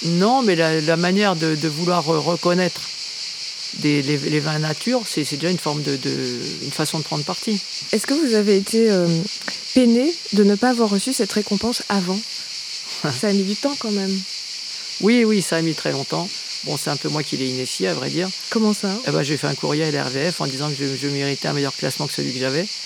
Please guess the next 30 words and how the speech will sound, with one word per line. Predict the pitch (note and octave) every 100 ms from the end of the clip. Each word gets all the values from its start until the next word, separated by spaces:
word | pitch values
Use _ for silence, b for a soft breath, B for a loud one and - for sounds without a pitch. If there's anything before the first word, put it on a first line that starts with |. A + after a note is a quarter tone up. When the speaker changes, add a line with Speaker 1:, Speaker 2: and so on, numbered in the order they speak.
| B B
Speaker 1:
J'avais | F3 F3+ F3
deux | F#3+ F3
étoiles | E3+ F3 E3+
à |
l'époque | D3+ D3+ E3 D3+
dans | D3
le | D3
guide. | E3 G#3+ B3 - -
Et | C#3+
puis, | - E3+
bon, | D#3+ D3+
les | D3
journalistes | D3 D3 C#3+ D#3 D3
viennent | C#3+ C3+
tous | C#3+
les | C3+ C3
ans. | E3 G#3+ A#3 - -
Et, | D3 C#3+ C3+
et | C3
j'avais | C#3+
fait | C#3 D3+
un |
courrier | C#3+ C#3+ C#3 G3
en | D#3+
disant, | C#3+ C#3+
voilà, | C3+ C#3 F3+
en | E3
vue | C#3+ C#3 D3+
de |
la, | D3